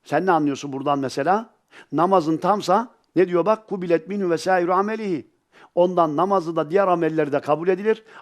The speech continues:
Ama "Ve in vücudet nakisaten", eğer namazı noksan ise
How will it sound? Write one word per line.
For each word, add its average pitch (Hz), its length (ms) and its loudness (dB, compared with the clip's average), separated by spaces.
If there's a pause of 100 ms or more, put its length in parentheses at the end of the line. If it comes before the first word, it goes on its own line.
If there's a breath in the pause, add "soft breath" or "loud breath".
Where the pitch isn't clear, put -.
Ama 147 260 0
"Ve 165 120 2
in 170 140 -4
vücudet 170 360 -6
nakisaten", 170 600 -2 (240 loud breath)
eğer 165 380 6
namazı 143 440 0 (160 loud breath)
noksan 156 600 -2
ise 190 340 -2